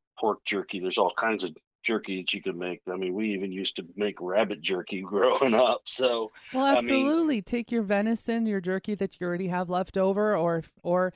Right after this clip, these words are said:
Speaker 2: if you're thinking about getting some made, just maybe keep this idea in mind, even going into next year for season, of a great idea to bring as a gift. I mean,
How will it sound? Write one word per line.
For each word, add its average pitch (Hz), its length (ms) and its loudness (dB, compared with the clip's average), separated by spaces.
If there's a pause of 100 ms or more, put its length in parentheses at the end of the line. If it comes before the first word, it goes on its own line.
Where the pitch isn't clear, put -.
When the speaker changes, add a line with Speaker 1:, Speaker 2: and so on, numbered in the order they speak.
(240)
Speaker 2:
if 208 120 -2
you're 202 120 4
thinking 226 340 -2
about 196 220 2
getting 196 240 -2
some 190 240 -2
made, 175 340 -6 (160)
just 208 180 -8 (160)
maybe 214 220 0
keep - 220 -6
this 214 180 -4
idea 196 400 -2
in 170 280 -6
mind, 190 560 -2 (200)
even 185 300 -2
going 180 280 0
into 175 220 -6
next 185 520 -6
year 180 260 -2 (340)
for 185 100 -4
season, 185 400 -2
of 175 260 -2 (240)
a 202 60 -4
great 214 340 0
idea 214 260 0
to 190 100 0 (180)
bring 196 280 -2
as 170 220 -6
a 180 100 -4
gift. 156 380 -4
I 160 60 -4
mean, 160 260 -6